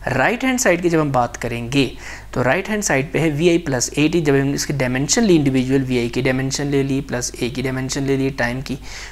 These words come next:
तो वीआई असल में है तो स्पीड ही ना, तो स्पीड की डायमेंशन एलटी माइनस वन। एक्सेलरेशन की डायमेंशन एलटी पावर माइनस टू और टाइम की डायमेंशन कैपिटल टी। तो इस कैपिटल, ये वाला जो हमारे पास कैपिटल टी है, इसकी पावर असल में क्या है, प्लस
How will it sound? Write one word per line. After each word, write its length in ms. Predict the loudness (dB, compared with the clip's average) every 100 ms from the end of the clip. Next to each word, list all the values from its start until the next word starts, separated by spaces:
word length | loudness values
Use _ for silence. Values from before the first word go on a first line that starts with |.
| 0
तो 80 | 2
वीआई 800 | 6 4 4 2 2 4 2 0
असल 180 | -2 0
में 100 | 0
है 160 | 2 0
तो 80 |
स्पीड 300 | -2 2 2
ही 60 | 2
ना, 220 | -2 -6 -12 -14 -10
तो 60 |
स्पीड 260 | 0 2 4
की 100 | 4
डायमेंशन 420 | 4 2 0 -4 -6 -4
एलटी 400 | -4 -2 -4 -6 -8
माइनस 380 | -6 -6 -6 -8
वन। 100 | -10 -12 -16 -6 -4
एक्सेलरेशन 580 | -2 2 4 4 2
की 80 | 0
डायमेंशन 400 | 2 2 -2 -4 -4
एलटी 500 | -2 -2 0 -2 -2 -10 -18 0
पावर 280 | 2 2 0 -2
माइनस 380 | -4 -4 -4 -4
टू 60 |
और 200 | -4 -4 -2
टाइम 220 | -2 0
की 80 | -2
डायमेंशन 380 | 0 -2 -4 -4
कैपिटल 420 | -2 -2 -4 -6 -8 -6
टी। 140 | -6 -6 -14 -12 -14 -6
तो 60 | 2
इस 180 | 2 2
कैपिटल, 460 | 0 0 0 -2 0
ये 120 | 2
वाला 160 | 4 4
जो 100 | 4
हमारे 180 | 2
पास 300 | 0 0 0
कैपिटल 340 | 0 0 0 -2
टी 180 | 0 2
है, 200 | 2 0
इसकी 240 | -2 -2
पावर 300 | 2 4 2
असल 160 | 0 -2
में 120 | -2
क्या 140 | 0
है, 100 | 0
प्लस 460 | -2 -2 -2 -2 -6